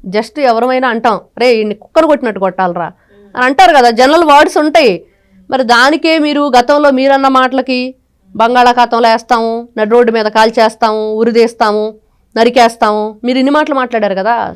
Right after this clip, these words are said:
"చొక్కా వేసుకొని వచ్చేస్తాము, బాబు కొడుకులను ఇద్దరిని వేసేస్తాము, ఆ బ్లాక్ కమాండర్స్ని తీసేయండి, నిమిషంలో చంద్రబాబు ఫినిష్", ఇవన్నీ చెప్పడా మరి సజ్జల రామకృష్ణారెడ్డి గారు?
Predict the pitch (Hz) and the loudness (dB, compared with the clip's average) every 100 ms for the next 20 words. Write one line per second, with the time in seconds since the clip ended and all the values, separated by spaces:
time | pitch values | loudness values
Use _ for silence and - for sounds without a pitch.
0 | - 233 240 233 226 233 220 214 214 220 | -10 -4 0 0 -2 -4 -6 -2 -4 -2
1 | 220 208 208 208 _ _ _ _ _ - | -4 -4 -6 -12 _ _ _ _ _ -20
2 | - 220 220 226 220 214 208 208 214 233 | -10 0 2 2 0 0 -2 -2 -2 0
3 | 226 226 214 220 202 202 214 _ _ _ | 0 0 -2 -2 -2 -4 -6 _ _ _
4 | - - 214 214 208 208 196 220 220 233 | -8 -2 2 2 2 0 0 -2 -2 -4
5 | 214 208 208 208 220 214 214 202 202 208 | -4 -6 -8 -8 -8 -6 -6 -4 -6 -4
6 | 208 214 220 214 214 208 208 202 220 214 | -6 -4 -4 -2 -2 0 0 -2 -4 -4
7 | 226 _ _ _ 208 208 247 285 370 349 | -6 _ _ _ _ _ -2 0 2 0
8 | 294 359 330 220 226 220 269 262 254 269 | 0 2 2 0 0 -2 0 0 0 0
9 | 269 277 262 262 254 285 403 - | -6 -2 -2 0 0 2 0 -4